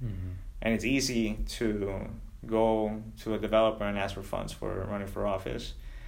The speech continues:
Speaker 2: But again, uh, you know, if, if it was to do the same thing that everybody, every other politician does, then I wouldn't run for office. But that's not what I'm about.
Speaker 1: So talk to me about, like, you know,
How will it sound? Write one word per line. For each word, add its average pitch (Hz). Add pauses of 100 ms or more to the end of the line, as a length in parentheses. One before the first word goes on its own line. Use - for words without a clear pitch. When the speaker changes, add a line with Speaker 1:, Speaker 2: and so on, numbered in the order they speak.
(480)
Speaker 2:
But 110
again, 113 (180)
uh, 101
you 110
know, 104
if, -
if 113
it -
was 147
to 139
do 131
the 123
same 131
thing 131
that 120
everybody, 117
every 117
other 113
politician 107 (460)
does, 113
then 107
I -
wouldn't 104
run 101
for 104
office. 98
But -
that's 98
not 104
what 98
I'm 98
about. 98 (260)
Speaker 1:
So -
talk 139
to -
me 113
about, 98
like, 90 (300)
you 98
know, 85